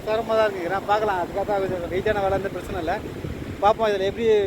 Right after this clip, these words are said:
மீன் மாட்டுது அப்படின்னு. இதில் திக்னஸ் வந்து நார்மலாக இதான் வந்து நம்ம முப்பது mm திக்னஸ் இல்லையா, அதுதான் இது முப்பது mm திக்னஸ். நாற்பது mm இதில் வந்து கொஞ்சம் வழக்கமாக வந்து நாற்பத்தஞ்சு mm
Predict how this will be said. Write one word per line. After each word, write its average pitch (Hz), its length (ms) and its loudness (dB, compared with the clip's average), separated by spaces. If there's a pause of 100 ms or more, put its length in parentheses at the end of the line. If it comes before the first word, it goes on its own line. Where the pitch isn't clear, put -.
(100)
மீன் 214 160 -4
மாட்டுது 202 200 0
அப்படின்னு. 185 280 -4
இதில் 202 200 4
திக்னஸ் 262 300 4
வந்து 269 200 2
நார்மலாக 254 520 6
இதான் 233 200 2
வந்து 240 160 0 (280)
நம்ம 214 160 -4
முப்பது 262 240 0
mm 233 200 0
திக்னஸ் 220 260 -2
இல்லையா, 202 200 6 (560)
அதுதான் 226 320 4
இது 202 180 2
முப்பது 214 280 -2
mm 208 140 -2
திக்னஸ். 202 300 -2 (160)
நாற்பது 220 340 2
mm 214 100 0
இதில் 196 160 2
வந்து 190 200 -2
கொஞ்சம் 196 260 0 (500)
வழக்கமாக 233 420 2
வந்து 233 180 0
நாற்பத்தஞ்சு 220 500 2
mm 226 120 -2